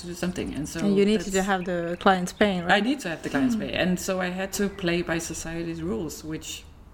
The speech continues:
Speaker 1: I wish I hadn't. But
Speaker 2: But I think we were also sitting in this room where you invited me for a <laughs> seminar breakfast, and there was a lot of, uh, suits in here,
Speaker 1: Mm.
Speaker 2: men in suits,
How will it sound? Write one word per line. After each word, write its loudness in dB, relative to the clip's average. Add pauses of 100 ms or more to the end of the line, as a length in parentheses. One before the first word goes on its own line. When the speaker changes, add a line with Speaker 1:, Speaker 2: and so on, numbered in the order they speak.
Speaker 1:
I 0
wish -2
I -4
hadn't. -4
But -6
Speaker 2:
But 8
I 4
think 4 (200)
we 8
were 8
also 0
sitting 4
in 6
this 2
room 8
where 4
you 4
invited 2
me 8
for 6
a 8
<laughs> 6
seminar 4
breakfast, 0 (380)
and 6
there 0
was 0
a 4 (200)
lot 8
of, 4
uh, 4 (100)
suits 2
in 4 (120)
here, 4
Speaker 1:
Mm. 0 (320)
Speaker 2:
men 4 (240)
in 6
suits, 0